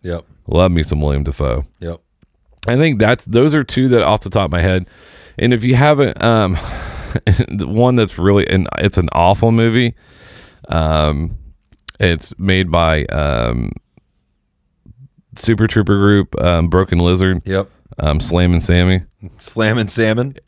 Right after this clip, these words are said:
Speaker 2: Slammin' Salmon, yeah.
Speaker 1: Yeah, the
Speaker 2: It's so,
Speaker 1: Slammin' Sam-
Speaker 2: so awful.
Speaker 1: <laughs>
Speaker 2: But it has one of my favorite people in it from How I Met Your Mother.
Speaker 1: Yeah.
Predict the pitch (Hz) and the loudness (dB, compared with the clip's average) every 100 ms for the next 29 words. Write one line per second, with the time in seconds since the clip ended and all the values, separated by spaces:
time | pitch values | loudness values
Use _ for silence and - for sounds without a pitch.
0 | _ _ - 85 117 110 110 104 87 90 | _ _ -8 -2 0 0 0 0 2 2
1 | 90 87 98 87 110 120 107 107 101 110 | 2 0 -2 -2 0 2 2 -2 -4 -6
2 | 107 - - 120 117 92 98 98 82 71 | -6 -6 0 2 4 4 4 2 0 -2
3 | - - - - - - - 110 107 - | -2 -8 -6 -12 -12 -6 0 2 2 -2
4 | 101 98 95 104 95 95 92 87 98 95 | -2 0 2 2 2 2 2 2 2 2
5 | 87 107 107 90 82 85 80 82 87 82 | 2 0 0 2 2 2 0 0 0 0
6 | 78 78 78 76 90 92 78 85 92 | 0 0 0 0 0 0 0 0 -2